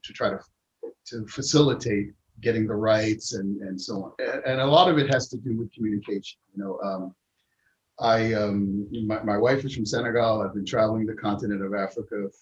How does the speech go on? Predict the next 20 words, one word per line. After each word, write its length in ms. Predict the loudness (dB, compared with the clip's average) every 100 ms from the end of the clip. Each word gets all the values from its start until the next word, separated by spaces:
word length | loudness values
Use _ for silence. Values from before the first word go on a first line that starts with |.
| -16 -12
you 80 | -8
know, 240 | -6 -6 -8
for 260 | -6 -4 -2 6 6 4 -6
decades 560 | -6 -4 -2 -2 -4
now, 420 | -4 -2 0 -2 -6 -16 _ -10
traveling 420 | 0 2 2 -2
through 140 | -2 -4
the 60 |
Caribbean, 840 | -2 2 2 2 0 0 0 -2 -2
traveling 380 | -4 -2 -2 -2
through 160 | -2
Europe. 420 | 0 0 0 -2 _ _ _ -6
And 240 | -2 0 0
I 160 | 0
guess 320 | 2 0 0 -6
because 380 | -4 2 4
I'm 160 | 4 2
American, 680 | 4 6 6 6 2 0 -2
but 160 | -4 -2
have 220 | 0 0